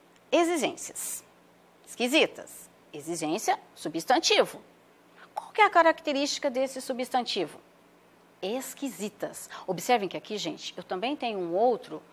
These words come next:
é, sintagma que é a Emília. Ela tá sozinha ali, ó.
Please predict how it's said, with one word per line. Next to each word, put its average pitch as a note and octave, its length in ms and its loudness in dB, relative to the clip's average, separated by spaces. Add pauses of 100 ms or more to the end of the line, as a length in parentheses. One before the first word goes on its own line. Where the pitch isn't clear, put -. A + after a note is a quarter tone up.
(400)
é, E3 200 -4
sintagma F3+ 500 -2
que G3 200 -6
é G3 240 0
a F#3+ 260 -2
Emília. C4+ 380 2
Ela E3 140 0
tá G#3 140 -4
sozinha C4 520 -6
ali, D3+ 200 -8
ó. C#3+ 140 -2